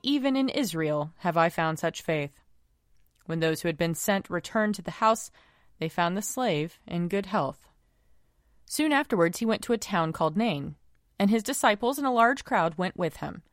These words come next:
As he approached the gate of the town, a man who had died was being carried out. He was his mother's only son, and she was a widow,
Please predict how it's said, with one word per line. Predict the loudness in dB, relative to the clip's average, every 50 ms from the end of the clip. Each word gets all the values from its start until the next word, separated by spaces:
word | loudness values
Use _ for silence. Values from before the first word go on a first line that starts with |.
| -20 _ _ _ _ _ _ _ _
As | -4 -2 0
he | 2 2
approached | 2 2 2 0 0 0 -2 -6 -6
the | -6
gate | -4 -2 -2 -2 -2 -4 -4 _
of | -2 -2 -2
the | -4 -6
town, | -4 -4 -4 -2 -4 -4 -8 -10 -14 -18 _ _ _ _ _ -2
a | 0
man | 2 4 4 4 4
who | 4 4
had | 4 2 2
died | 2 2 2 4 2 2 2
was | 0 -2 -2
being | -2 -2 -2 -2 -2
carried | -4 -4 -2 -2 -2 -2 -2 -2
out. | -2 -2 -2 -4 -8 -14 -20 _ _ _ _ _ _ _ _ _ _
He | _ -2 0
was | 0 0 0
his | -2 -2 0
mother's | 0 2 2 2 2 2
only | 0 0 0 0 -2
son, | -2 -2 -4 -4 -4 -4 -6 -10 -14 _ -20 -20 -14 -8 -6
and | -6 -6
she | -4 -4 -4 -2
was | -2 -2 -2
a | -2
widow, | -2 -2 -2 -2 -2 -4 -6 -6 -10